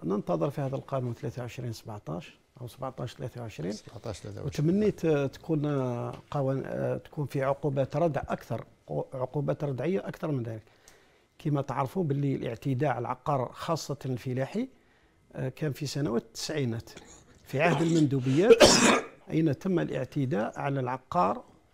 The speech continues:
Speaker 1: بكل أنواعها، سواء كان، آه، أملاك الدولة أو أمل-، العقار الفلاحي إلى ذلك. احنا البلدية، آه، <coughs> وربما يشاطرني الزملاء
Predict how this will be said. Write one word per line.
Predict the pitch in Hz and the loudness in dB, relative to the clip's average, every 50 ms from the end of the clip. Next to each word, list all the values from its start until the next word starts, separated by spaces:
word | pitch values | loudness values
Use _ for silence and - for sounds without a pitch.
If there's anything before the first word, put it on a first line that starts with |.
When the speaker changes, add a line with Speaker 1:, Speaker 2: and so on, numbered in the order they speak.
| _ - _ | _ -12 _
Speaker 1:
بكل | 147 143 147 - - 226 226 - | -4 -4 -4 -2 -2 -4 -4 0
أنواعها، | 214 202 190 175 156 131 120 120 113 107 - - - | 2 2 4 4 4 4 2 -2 -6 -10 -12 -16 -20
سواء | - - - 143 139 135 139 135 | -20 -8 -4 -2 -2 -2 -2 -2
كان، | 131 - - 139 131 127 | -4 -4 -2 -2 -2 -2
آه، | 123 - 143 131 127 123 - - - | -4 -4 -4 -4 -2 -2 -4 -4 0
أملاك | 147 139 135 131 - - | 0 2 2 2 0 -2
الدولة | 131 120 123 151 180 196 214 | -4 -2 0 0 0 2 0
أو | 208 - - 147 139 135 131 127 | 0 0 0 -2 0 0 0 -2
أمل-، | - 135 139 131 127 | 0 0 -2 -2 0
العقار | 127 127 123 123 123 101 101 104 113 - - - - 143 139 | -2 -4 -4 -6 -8 -8 -8 -10 -10 -12 -12 -4 -2 -2 -2
الفلاحي | 127 - - 147 160 185 - - 208 | -2 -4 -4 -2 -2 -2 -2 -4 -8
إلى | - - 156 131 120 | -6 -6 -4 -4 -2
ذلك. | 110 107 107 107 - - - - - - - - - - _ _ _ - | -2 -4 -6 -8 -8 -12 -20 -20 -20 -20 -20 -20 -20 -20 _ _ _ -4
احنا | - 151 180 | 2 2 4
البلدية، | 180 151 180 185 175 165 151 165 185 214 220 220 - - - - - - - - - - | 4 4 4 4 4 4 4 2 2 2 2 0 -2 -4 -10 -16 -20 -20 -20 -16 -10 -8
آه، | 151 143 139 131 | -4 -2 2 8
<coughs> | - - - - - - 196 - - - - - | 10 10 10 10 8 4 0 0 -2 -10 -14 -8
وربما | - 143 139 131 127 143 143 139 | -4 -4 -2 -2 0 0 -2 -2
يشاطرني | 131 - - 147 135 - 143 139 131 127 | -2 -4 -6 -8 -6 -4 -4 -4 -2 -4
الزملاء | 123 110 110 123 127 127 127 139 175 226 | -4 -4 -4 -4 -2 -2 -2 -2 -2 -4